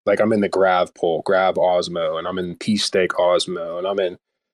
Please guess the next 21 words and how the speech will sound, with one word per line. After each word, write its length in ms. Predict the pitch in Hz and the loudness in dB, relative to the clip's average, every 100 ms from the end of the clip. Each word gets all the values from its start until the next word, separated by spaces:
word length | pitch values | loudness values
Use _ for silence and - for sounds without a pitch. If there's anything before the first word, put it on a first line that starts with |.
| _ - | _ -4
um, 200 | 90 85 | -2 2
I'm 160 | 135 | 4
in 120 | 120 113 | 4 4
all 180 | 107 107 | 4 4
these 160 | 101 | 2
different 320 | - 95 90 | -2 -4 -4
pools. 320 | - 92 80 - | -2 -2 -2 -2
So, 80 | |
like, 180 | 87 95 - | -2 -4 0
I'll 160 | 117 | 2
take 260 | 127 123 101 | 2 0 0
those 300 | 101 113 123 | 0 2 2
tokens 680 | - 95 92 90 90 90 - _ _ _ _ _ _ - - | 0 -2 -2 -4 -8 -8 -10 _ _ _ _ _ _ -8 -2
and 200 | 101 104 | 0 2
you 160 | 113 | 2
can 160 | 110 98 | 0 -2
single 480 | - 123 120 113 104 | 0 2 4 4 2
L 160 | 101 | 0
P 260 | - 139 117 | -2 0 0
it, 220 | 90 101 _ _ _ _ - | 0 -4 _ _ _ _ -2
which 400 | 104 92 - | 0 2 -2